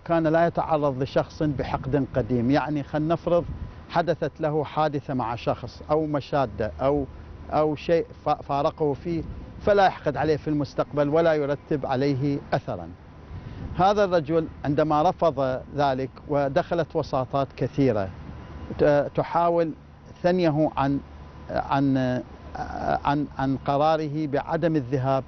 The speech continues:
إلى بغداد. لقد أدرك،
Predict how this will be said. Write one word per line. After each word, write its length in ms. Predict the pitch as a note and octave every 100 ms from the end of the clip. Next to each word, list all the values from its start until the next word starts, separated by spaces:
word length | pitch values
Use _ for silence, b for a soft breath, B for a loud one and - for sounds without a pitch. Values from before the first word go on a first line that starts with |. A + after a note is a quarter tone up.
| - -
إلى 200 | D3+ B2
بغداد. 420 | G#2 F#2+ G2+ F#2 - - B B B B C#3+
لقد 360 | D#3+ E3+ D3
أدرك، 720 | F#3 E3+ E3 D3 - C3 B2